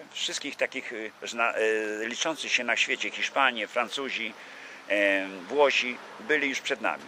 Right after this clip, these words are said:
A więc byli około dwa miesiące wcześniej, e, przed nami, e, na aklimatyzacji. Myśmy po nich przylecieli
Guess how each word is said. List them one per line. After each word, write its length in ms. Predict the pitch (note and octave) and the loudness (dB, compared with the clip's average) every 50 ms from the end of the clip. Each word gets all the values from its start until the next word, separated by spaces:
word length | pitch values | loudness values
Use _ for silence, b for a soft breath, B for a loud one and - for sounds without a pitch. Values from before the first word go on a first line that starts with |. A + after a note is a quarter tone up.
| - - | -6 -2
A 80 | - F#2+ | 0 0
więc 280 | G#2 A#2+ A2 G2+ - - | 0 0 -2 -4 -6 -4
byli 220 | - C3+ D3 D3 | -2 0 2 2
około 260 | C3+ - - C3 B2+ | 2 2 2 0 0
dwa 220 | A2 - - D3 E3 | 0 2 2 2 2
miesiące 480 | F3+ F3 - D3 C#3 C3+ - - B2+ | 2 2 2 2 2 0 -2 -2 -2
wcześniej, 480 | A2+ - C3+ C3 B2 - C3+ C3 B2+ B2 - B B B B B B B | -2 0 0 2 2 2 0 0 -4 -4 -6 B B B B B B B
e, 120 | - G#2+ | 2 2
przed 260 | G#2 - - C3 A2+ A#2 | 2 2 0 0 0 2
nami, 420 | B2 B2+ B2+ C3 B2 B2 B2 G2 G2 A2+ A2+ | 4 4 4 4 2 -4 -4 -4 -2 -2 -2
e, 40 | G#2+ | -2
na 160 | G#2+ A2 A#2 | 0 4 4
aklimatyzacji. 840 | A#2 A2+ - - B2+ A#2+ A#2 A2+ - B2 G#2+ A2+ G2+ F2+ - - - | 6 6 4 4 2 2 2 2 2 2 4 6 6 6 4 0 -4
Myśmy 320 | - - - - G#3+ F#3+ | -2 -2 -2 -2 -2 -2
po 140 | - - D3 | 0 0 0
nich 140 | C3+ C3+ - | 0 0 -2
przylecieli 560 | - - C3+ B2 A2+ - - E3 E3+ F#3+ G3 | -2 0 2 2 2 2 4 2 2 0 -2